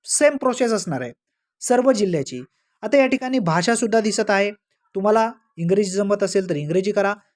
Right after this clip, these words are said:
मराठी जमत असेल तर मराठी राहू द्या. आता त्याच्या खाली तीन रेषासुद्धा दिसत आहेत, तुम्ही इथून सुद्धा क्लिक करून पाहू शकता. परंतु तुम्हाला थोडंसं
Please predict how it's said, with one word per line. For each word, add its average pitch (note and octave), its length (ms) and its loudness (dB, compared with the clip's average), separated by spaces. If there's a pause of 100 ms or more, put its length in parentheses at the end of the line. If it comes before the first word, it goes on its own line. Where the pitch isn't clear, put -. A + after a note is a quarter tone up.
(180)
मराठी G3+ 380 2
जमत G#3 260 0
असेल F#3+ 280 -2
तर E3+ 60 -2
मराठी D3+ 380 0
राहू G3+ 140 6
द्या. G3+ 160 0 (440)
आता G3 140 -4
त्याच्या A#3 320 0
खाली A#3 320 0 (360)
तीन C#4 180 -2
रेषासुद्धा B3 480 0
दिसत G#3+ 300 0
आहेत, C3 140 -2 (360)
तुम्ही B3 200 2
इथून B3+ 220 0
सुद्धा A#3 340 0 (220)
क्लिक A#3 280 -6
करून A3 180 0
पाहू G#3 260 0
शकता. C3+ 380 -8 (460)
परंतु A#3 240 -4
तुम्हाला A3+ 320 0
थोडंसं A#3+ 640 0